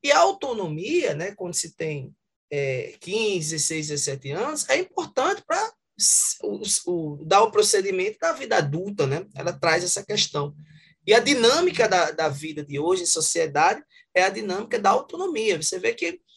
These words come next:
um celular, por exemplo, né, professor, a gente tá falando da questão digital, um celular ele dá autonomia de o, o, a pessoa que está com o celular conhecer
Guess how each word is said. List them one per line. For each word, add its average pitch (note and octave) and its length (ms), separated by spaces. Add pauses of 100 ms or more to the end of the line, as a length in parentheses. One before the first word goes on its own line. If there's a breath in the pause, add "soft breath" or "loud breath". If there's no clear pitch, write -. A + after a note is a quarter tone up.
(320 soft breath)
um G#3 280
celular, G3 680
por E3+ 120
exemplo, D#3 480
né, F3+ 140
professor, D#3 240
a - 40
gente D#3 80
tá E3+ 100
falando D#3+ 240
da D3 80
questão D3 260
digital, D#3+ 640 (240)
um B3+ 60
celular C4 500
ele A4 80
dá E5+ 100
autonomia C#4+ 800 (380)
de C4 420
o, F3 800
o, - 40
a C#3 40
pessoa A#3 400
que - 60
está G3 220
com F#3 100
o F3 40
celular F#3 420
conhecer D#4+ 840